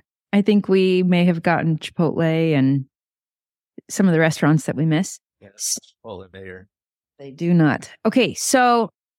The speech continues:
Speaker 1: you are a senior, homeschooling senior.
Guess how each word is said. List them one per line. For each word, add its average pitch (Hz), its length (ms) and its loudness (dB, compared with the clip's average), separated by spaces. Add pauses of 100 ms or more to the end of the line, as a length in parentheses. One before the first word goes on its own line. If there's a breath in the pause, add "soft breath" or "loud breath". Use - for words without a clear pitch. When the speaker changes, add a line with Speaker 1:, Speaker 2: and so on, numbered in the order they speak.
(140)
Speaker 1:
you 285 600 2
are 214 540 0 (320)
a 170 100 -8
senior, 180 720 0 (600)
homeschooling 147 840 0
senior. 123 640 -4